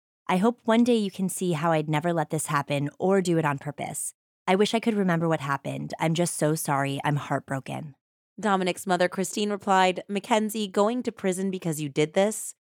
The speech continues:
Speaker 2: be thankful you're still alive and have a future, whatever that may be." <sighs> Mackenzie has now received a sentence of fifteen years to life. Her driver's license will be permanently suspended, even if she is eventually paroled.
Speaker 1: Lastly, we close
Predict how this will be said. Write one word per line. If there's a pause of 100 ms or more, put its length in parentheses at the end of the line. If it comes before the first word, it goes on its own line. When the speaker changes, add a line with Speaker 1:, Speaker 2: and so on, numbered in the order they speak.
(140)
Speaker 2:
be
thankful
you're
still
alive
and
have
a
future,
whatever
that
may
be." (160)
<sighs>
Mackenzie
has
now
received
a
sentence
of
fifteen
years (120)
to
life. (100)
Her
driver's
license
will
be
permanently
suspended,
even
if
she
is
eventually
paroled. (360)
Speaker 1:
Lastly,
we
close